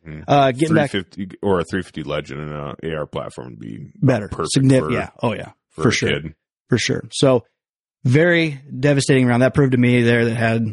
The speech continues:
Speaker 2: what I wanted as far as, um, lethality and then blood trail. Um, so I was
Speaker 1: Mm-hmm.
Speaker 2: very happy with how I performed on that doe. So, um, that, that day I turned around and went right back out to that same spot,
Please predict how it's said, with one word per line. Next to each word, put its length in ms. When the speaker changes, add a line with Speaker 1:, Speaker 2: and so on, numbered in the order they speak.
Speaker 2:
what 360
I 280
wanted 480
as 180
far 220
as, 180
um, 340
lethality 580
and 120
then 140
blood 200
trail. 340
Um, 320
so 200
I 100
was 80
Speaker 1:
Mm-hmm. 40
Speaker 2:
very 180
happy 180
with 100
how 140
I 20
performed 400
on 80
that 180
doe. 360
So, 600
um, 640
that, 420
that 220
day 180
I 100
turned 200
around 160
and 80
went 120
right 180
back 200
out 140
to 60
that 180
same 160
spot, 420